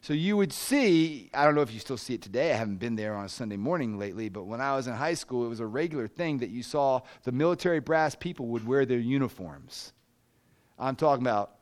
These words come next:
three-star generals, admirals, you know,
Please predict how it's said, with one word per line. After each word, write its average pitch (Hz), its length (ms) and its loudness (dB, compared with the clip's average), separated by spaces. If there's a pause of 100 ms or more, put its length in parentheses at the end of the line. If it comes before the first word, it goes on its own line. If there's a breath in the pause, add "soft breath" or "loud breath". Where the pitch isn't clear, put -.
(320 soft breath)
three-star 131 420 2
generals, 104 580 -6 (1040)
admirals, 110 800 -2 (540)
you 107 100 -8
know, 98 200 -8